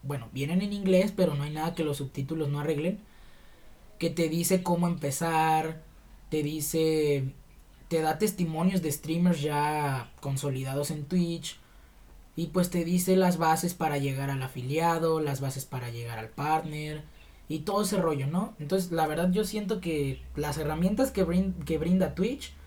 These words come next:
están muy padres, porque todo está muy fácil de entender, y una vez que le agarras el rollo ya dices, "Nah, pan comido",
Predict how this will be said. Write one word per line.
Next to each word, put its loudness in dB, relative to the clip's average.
están 4
muy 2
padres, 4
porque -4
todo 2
está 0
muy 0
fácil 2
de 2
entender, -2
y 2
una 4
vez 6
que -2
le 4
agarras 6
el 4
rollo 4
ya 6
dices, 4
"Nah, -8
pan -4
comido", -2